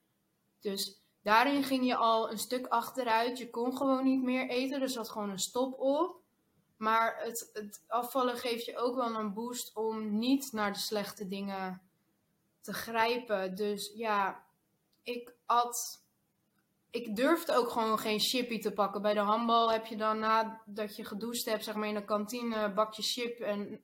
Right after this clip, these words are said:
nootjes liggen. Ik durfde het ook gewoon niet. Het heeft wekenlang geduurd dat ik één chipje heb gegeten.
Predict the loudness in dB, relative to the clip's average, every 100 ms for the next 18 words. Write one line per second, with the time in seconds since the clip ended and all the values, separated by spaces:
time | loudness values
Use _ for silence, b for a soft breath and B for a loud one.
0 | _ -8 -2 -2 -2 -6 -6 -6 -4 -4
1 | -4 -4 -2 -2 0 0 0 0 -4 -6
2 | -4 -4 -4 -8 _ b b b -4 -4
3 | 0 4 4 4 0 -2 -2 -4 -4 -2
4 | -2 -4 -4 -2 0 0 0 -2 -2 -2
5 | -2 -4 -12 -6 -4 -4 -8 -10